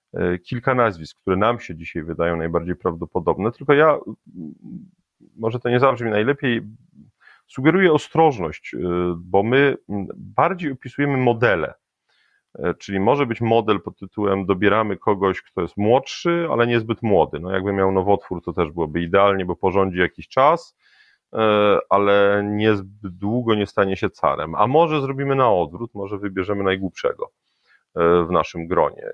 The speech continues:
i dopis-, do, do, my dopasowujemy również i do tego modelu, prawda, nazwisko. Tylko że to dzisiaj nazwisko jest aktualne, a może za rok będzie inne nazwisko, ale model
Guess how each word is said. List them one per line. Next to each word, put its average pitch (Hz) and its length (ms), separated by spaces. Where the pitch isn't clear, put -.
i 92 160
dopis-, 95 500
do, 92 160
do, 87 240
my 95 120
dopasowujemy 98 840
również 92 320
i 95 40
do 92 100
tego 95 220
modelu, 87 400
prawda, 87 240
nazwisko. 90 720
Tylko 110 220
że 113 100
to 120 120
dzisiaj 120 380
nazwisko 85 480
jest 87 140
aktualne, 101 540
a 254 40
może 262 240
za 220 120
rok 180 140
będzie 190 260
inne 160 300
nazwisko, 113 500
ale 120 120
model 117 560